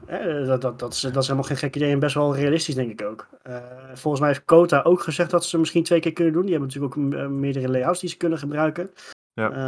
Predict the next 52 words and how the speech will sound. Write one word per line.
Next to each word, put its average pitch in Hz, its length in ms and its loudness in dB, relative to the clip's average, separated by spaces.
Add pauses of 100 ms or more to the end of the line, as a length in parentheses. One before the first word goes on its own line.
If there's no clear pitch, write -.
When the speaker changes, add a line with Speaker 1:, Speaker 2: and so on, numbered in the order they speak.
(200)
Speaker 1:
nou, 131 240 -2 (160)
want 135 160 -6
volgens 139 260 -4
mij 143 100 2
is 135 100 0
de - 60 -12
V 143 240 0
S, - 80 -8
dat, 131 280 -2
dat 127 160 -2
ligt 131 160 -6
helemaal 135 300 2
niet, 165 200 0
eh, 170 60 0
op 160 100 -4
de - 60 -20
tocht, 170 240 2
heb 160 100 -2
ik 156 80 -8
het 147 80 -18
idee. 156 360 0 (200)
Dus, 143 420 -4 (120)
maar 175 260 6
goed, 156 140 2
kijk, 165 180 2
ik, 180 160 -6
ik, 190 340 -8
ik, 202 160 -12 (220)
toch 220 200 2
vind 185 200 4
ik, 180 160 4
als 170 300 -2
je 165 140 2
ziet 143 180 -4
hoe 156 120 0
het 143 80 -4
nu 151 120 2
de 151 60 -2
afgelopen 143 360 -2
tijd 135 180 -2
gaat, 165 200 -2
ik - 80 -16
vind, 175 160 -2
ik 190 120 -2
vind 175 140 -2
drieëntwintig 165 480 2
races 151 240 0
nog 143 120 -4
steeds 160 220 -2
best 156 180 2
wel, 139 280 0
eh, 135 160 0